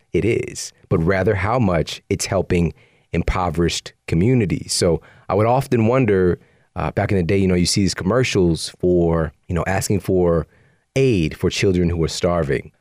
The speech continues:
And you see these images, and oftentimes, you know, you see them getting a bowl of rice or something, you know, I'm just like, "What? We could do better than some,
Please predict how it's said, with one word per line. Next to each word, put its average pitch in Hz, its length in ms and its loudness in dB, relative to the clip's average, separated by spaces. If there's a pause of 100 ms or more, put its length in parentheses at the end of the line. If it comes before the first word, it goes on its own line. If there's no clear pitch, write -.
(200)
And 98 300 2
you 95 80 2
see 131 560 2
these 98 220 2
images, 87 680 0
and 92 760 0 (100)
oftentimes, 107 480 0
you 98 60 2
know, 95 80 4
you 92 100 4
see 104 220 0
them 92 100 2
getting 95 260 2
a 85 40 0
bowl 101 260 2
of 78 80 2
rice 127 320 0
or - 20 -6
something, - 440 -4
you 76 80 -4
know, 76 100 -4
I'm 78 120 -4
just - 120 -18
like, - 160 -20 (240)
"What? - 240 0 (180)
We 285 200 -16
could - 260 -6
do 190 140 2
better 147 480 2
than 110 240 2
some, 95 500 0